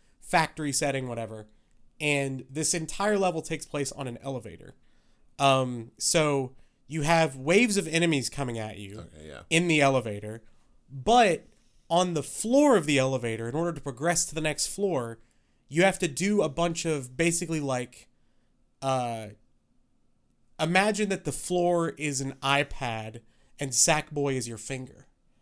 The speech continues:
Speaker 2: Oh, okay.
Speaker 1: So you have to, like, slide some sliders by moving, or, like,
Speaker 2: Oh.
Speaker 1: pop bubbles in this numeric order. So you're, like, doing all of this while all these enemies are coming at you.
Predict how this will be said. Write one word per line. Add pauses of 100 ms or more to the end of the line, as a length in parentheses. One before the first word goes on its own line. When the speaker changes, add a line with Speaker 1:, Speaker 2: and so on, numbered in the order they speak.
(200)
Speaker 2:
Oh,
okay.
Speaker 1:
So
you
have
to,
like, (220)
slide
some
sliders
by
moving,
or,
like,
Speaker 2:
Oh.
Speaker 1:
pop
bubbles
in
this
numeric
order. (280)
So
you're,
like, (460)
doing
all
of
this
while
all
these
enemies
are
coming
at
you.